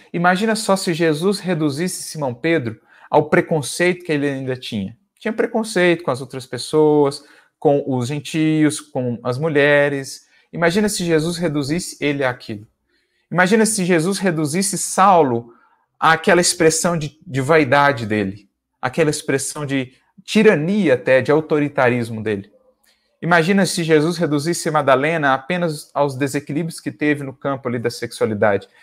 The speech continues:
Imagina se Jesus reduzisse Zaqueu apenas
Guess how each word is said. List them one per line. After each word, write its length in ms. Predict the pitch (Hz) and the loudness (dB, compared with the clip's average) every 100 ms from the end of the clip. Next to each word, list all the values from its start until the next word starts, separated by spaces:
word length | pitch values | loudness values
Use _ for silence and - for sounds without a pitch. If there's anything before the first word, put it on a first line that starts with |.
| - _ | -20 _
Imagina 440 | - 165 156 180 175 | -4 0 2 2 0
se 180 | - 151 | 0 2
Jesus 340 | 143 147 160 | 2 2 0
reduzisse 560 | 160 139 139 165 - 147 | 0 2 0 -2 -4 -2
Zaqueu 640 | 147 123 - 170 147 - _ _ _ | -2 -4 0 2 2 -2 _ _ _
apenas 600 | 143 - - 185 165 160 | 0 0 2 0 0 -2